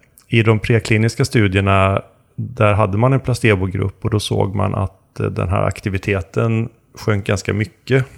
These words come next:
eh, fyrtio till femtio procent även i kontrollgruppen. Eh, en annan sak, eh, som, eh, man, eh,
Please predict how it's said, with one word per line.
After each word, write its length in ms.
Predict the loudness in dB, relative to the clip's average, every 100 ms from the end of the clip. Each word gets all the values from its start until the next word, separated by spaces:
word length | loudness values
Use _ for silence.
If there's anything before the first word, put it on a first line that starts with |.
| -20 -16 -10 -6
eh, 240 | -6 -6
fyrtio 460 | -4 -4 -4 -6 -6
till 120 | -4
femtio 340 | -4 -4 -6
procent 500 | -8 -4 -2 -2 -2
även 320 | 0 0 -2
i 160 | -2 -4
kontrollgruppen. 960 | -4 -6 0 0 0 -4 -4 -2 -2 -4 _ _ _ _ _ -20 _ _ _ _ _ _ _ -6
Eh, 380 | -2 0 -2 -4 _ _ _ -4
en 180 | 0 2
annan 240 | 4 2
sak, 560 | 2 0 0 _ _ 2
eh, 380 | 6 6 4 0
som, 480 | -6 -4 0 0 0
eh, 160 | 0 0 -4 -16 -20 -20 _ _ _ _ -12 -4
man, 380 | 0 0 0 0
eh, 220 | 0